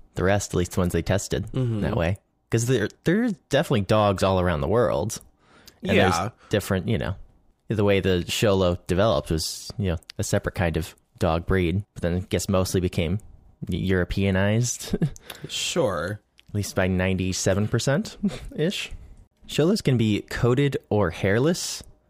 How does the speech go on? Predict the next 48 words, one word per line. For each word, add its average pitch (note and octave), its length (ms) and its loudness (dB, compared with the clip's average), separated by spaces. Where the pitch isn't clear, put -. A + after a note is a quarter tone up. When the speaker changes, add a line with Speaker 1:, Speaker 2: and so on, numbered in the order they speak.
Speaker 1:
making G#2 280 2
it F#2 60 -2
one G#2+ 120 4
of G#2 80 0
only G#2 300 2
three C#3 440 0
hairless A2+ 440 2
dogs, G2+ 600 2
uh, F2 160 4
listed F#2 340 0
by F2 120 2
the F2+ 180 2
A F2 40 0
K F2 200 0
C. G#2+ 340 0
You A#2+ 80 -2
know, - 20 0
Chinese F#3+ 440 0
crested B2+ 480 0
also G2+ 400 4
can - 160 -4
be E2 220 -2
hairless, E2 380 0
but F2+ 120 -2
they're F#2 120 0
not, G2 200 0
no. E2+ 260 0
Speaker 2:
Yeah, F3+ 320 4
Speaker 1:
List, C#3+ 120 2
I D3+ 60 4
Speaker 2:
I D#3 40 4
Speaker 1:
think F#2+ 200 0
'cause F#2 160 -2
they F#2 120 2
always F2 200 2
have, F2 140 -2
like, D2+ 140 -6
tufts - 380 -2
of A2+ 100 -2
hair. B2 280 2
Speaker 2:
I've D#3+ 180 0
Googled E3+ 460 2
hairless A#2+ 400 0
dogs G#2+ 260 -2
before, G#2+ 300 -4
and G#2 120 -4
Chinese A#2 400 -2
crested - 480 -4